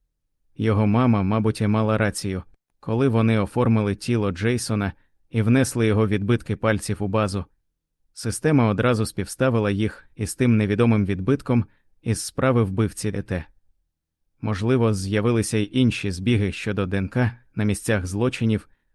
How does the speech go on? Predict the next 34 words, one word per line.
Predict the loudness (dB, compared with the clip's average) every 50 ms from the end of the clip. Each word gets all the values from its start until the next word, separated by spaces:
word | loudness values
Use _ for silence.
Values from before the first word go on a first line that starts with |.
| _ _ -2
які | -2 -2 0 2 2 4
раніше | 4 4 4 4 2 2 2 0
не | 2 2
брали | 2 2 2 2 2 2
до | 2 2 2
уваги, | 2 2 0 0 -2 -2 -4 -6 -10 -10 -16 -20 _ _ _ -6
і | -4 -2
були | 0 2 2 2 2 2
ще | 0 0 -2 -4 -4
трофеї. | -4 -4 -8 -8 -6 -4 -4 -4 -4 -4 -8 -10 _ _ _ _ _ _ _ _ _ _ _ _ _ _ _ _ _ _ _ -6
Піп | -4 -4 -2 -2 -2
знайшла | 0 0 0 0 0 -4 -2 -2 -2 -2
три | -2 -2 -2 -2 0 0
з | 0
них | 0 -2 -2 -4
сама, | -6 -4 -2 0 0 0 -2 -2 -6
ще | -12 -6 -4 -4 -2
два. | -2 -2 -2 -2 -2 -2 -6 _ _ _ _ _ _ _ _ _ _ _ _
Помітила | -6 -2 2 2 2 2 2 0 0 0 0
на | 0 -2
старій, | -4 -6 -4 -2 0 2 2 2 0 0 -4 _ _ _ -4
надрукованій | 0 0 0 2 0 0 2 2 2 4 4 4 2 2 0
фотографії | -2 -4 -4 -2 -2 0 0 0 0 0 -2 -2 0
родини | -2 0 0 2 2 2 0
Беллів, | 0 0 0 0 2 2 2 0 -2 -4 -20 _ _ _ _ _ _ -6
яку | -2 0 0 2 2 2 2
вона | 4 4 4 4 4 4
рік | 2 0 -2 -2
тому | -2 2 2 2 2 2
прикріпила | -2 -4 -4 -2 -6 -6 -2 0 0 2 2 2
на | 2 0
свою | -2 -4 -2 -2 -2 -2
дошку | 0 0 0 0 0 -2 -4 -2
розслідувань. | -2 -2 -2 -2 -2 0 0 0 0 0 -2 -2 -4